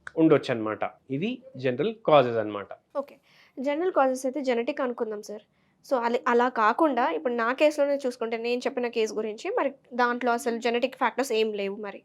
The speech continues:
Speaker 2: మరి డైట్లో ఏమన్నా న్యూట్రిషన్
Speaker 1: డైట్లో
Speaker 2: ప్రాబ్లమ్స్
Speaker 1: చేంజెస్,
Speaker 2: అంటారా?
Speaker 1: న్యూట్రిషన్ ప్రాబ్లమ్స్ తోటి అవుతుందన్నమాట.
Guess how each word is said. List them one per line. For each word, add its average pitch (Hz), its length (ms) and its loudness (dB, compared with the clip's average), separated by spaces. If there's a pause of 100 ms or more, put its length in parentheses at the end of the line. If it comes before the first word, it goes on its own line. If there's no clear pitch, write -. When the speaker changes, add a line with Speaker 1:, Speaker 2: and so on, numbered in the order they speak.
(140)
Speaker 2:
మరి 233 180 -8
డైట్లో 226 400 0
ఏమన్నా 285 340 -2
న్యూట్రిషన్ 262 420 4
Speaker 1:
డైట్లో 294 180 2
Speaker 2:
ప్రాబ్లమ్స్ 135 400 6
Speaker 1:
చేంజెస్, 247 200 2
Speaker 2:
అంటారా? 240 180 0
Speaker 1:
న్యూట్రిషన్ 143 540 2
ప్రాబ్లమ్స్ 127 440 2
తోటి 123 260 2
అవుతుందన్నమాట. 117 720 2